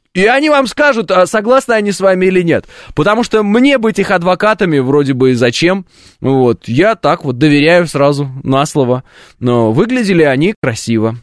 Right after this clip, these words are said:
Во всяком случае, здесь уж не поспоришь. Э, вот. И шашки были, и все было.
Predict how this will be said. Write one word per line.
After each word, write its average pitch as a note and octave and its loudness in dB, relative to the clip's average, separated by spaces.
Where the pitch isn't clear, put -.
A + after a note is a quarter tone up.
Во A2 -6
всяком A#2+ -2
случае, A#2 -2
здесь B2+ -2
уж - -6
не A#2+ -2
поспоришь. G#2 -2
Э, G#2+ 2
вот. G#2 -2
И B2+ -2
шашки A2 0
были, G2+ 0
и F#2 -2
все A2+ 0
было. G2 0